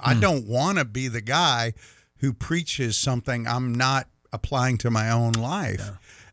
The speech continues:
Speaker 1: And, uh, we all have blind spots. So I was just, again, going over it one more time.
Speaker 2: Yeah.
Speaker 1: And I'd poured over it. I,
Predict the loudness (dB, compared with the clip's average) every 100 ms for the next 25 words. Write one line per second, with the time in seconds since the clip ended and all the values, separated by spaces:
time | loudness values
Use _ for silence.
0 | 0 2 2 -2 -4 -4 0 2 2 0
1 | -2 -2 -4 -2 -2 -2 -4 -4 -4 -4
2 | -2 0 0 0 0 -2 -2 -4 -2 0
3 | 2 0 -2 -2 0 0 0 -2 -6 -2
4 | 0 0 0 -2 0 0 0 0 0 0
5 | 0 0 0 0 -2 0 0 -2 -2 2
6 | 2 2 -4 -8 -8